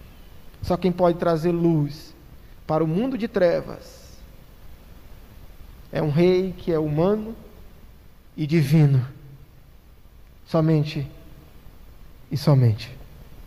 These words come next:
O nosso primeiro ponto, amados, o reunir Israel disperso, você vê no versículo cinco. Quando você olha para o versículo cinco,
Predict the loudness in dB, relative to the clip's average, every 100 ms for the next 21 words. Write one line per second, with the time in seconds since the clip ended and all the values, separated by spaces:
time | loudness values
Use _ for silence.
0 | -18 -20 -20 -20 -20 -18 -20 -20 -18 -16
1 | -16 -18 -20 -20 -20 -20 -20 -2 2 2
2 | 2 0 2 2 2 2 2 0 2 2
3 | 2 -4 -14 -20 -18 -18 -16 -16 -18 -20
4 | -20 -20 -20 -20 -20 -20 -20 -20 -20 -20
5 | -20 -20 -20 -20 -20 -20 -20 -20 -20 -20
6 | -20 -20 -20 -20 -18 -18 -18 -20 -20 -20
7 | -20 -18 -18 -10 0 4 4 4 0 -2
8 | -4 -2 0 0 -4 -8 -4 -4 -4 -6
9 | -4 -4 -4 -2 -2 -2 -2 -6 -8 -8
10 | -10 -8 -6 -4 -4 -4 -6 -20 -20 -20
11 | -16 -6 -2 0 0 2 2 2 0 0
12 | 0 -2 -4 -4 -2 0 0 0